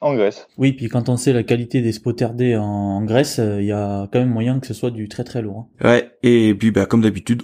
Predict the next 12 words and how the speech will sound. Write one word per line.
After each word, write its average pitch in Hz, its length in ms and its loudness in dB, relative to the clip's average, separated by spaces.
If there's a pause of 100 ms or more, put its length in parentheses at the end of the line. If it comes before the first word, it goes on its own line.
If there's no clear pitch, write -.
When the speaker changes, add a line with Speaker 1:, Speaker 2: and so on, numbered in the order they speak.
Speaker 3:
on 110 100 2
vous 101 160 0
tiendra 95 280 -6
au 95 40 -10
courant 101 440 -6
quand 98 220 -6
on 101 100 -6
aura 101 340 -6
de 110 80 -2
nouvelles, 101 540 0
euh, 98 240 0
informations. 151 480 0